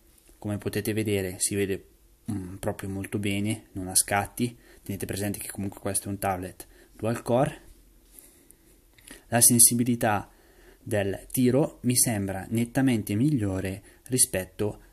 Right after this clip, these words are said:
all'applicazione P B A Bowling che andremo a vedere in un secondo momento. Facciamo ancora un tiro.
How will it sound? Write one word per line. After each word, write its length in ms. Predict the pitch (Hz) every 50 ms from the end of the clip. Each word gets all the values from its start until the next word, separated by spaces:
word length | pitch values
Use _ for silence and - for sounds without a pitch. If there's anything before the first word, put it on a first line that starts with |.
| - -
all'applicazione 960 | 120 110 104 104 - - 110 - 123 123 - - - 101 92 95 101 104
P 120 | - - 117
B 140 | 117 127 117
A 100 | 101 104
Bowling 520 | 101 95 92 87 90 98 95 101 113 113
che 100 | - -
andremo 240 | 131 123 107 104 101
a 60 | 107
vedere 260 | 117 123 113 95 92 95
in 60 | 92
un 80 | 95
secondo 420 | 87 - 110 - - - 87 87 87
momento. 560 | 85 - - - - - - - - - - _ _ _ _ _ _ _ - - - - - - - - - -
Facciamo 300 | - - - - 98 98
ancora 240 | 98 98 - 117 131
un 120 | 147 151
tiro. 440 | 147 - 175 160 127 113 98 - -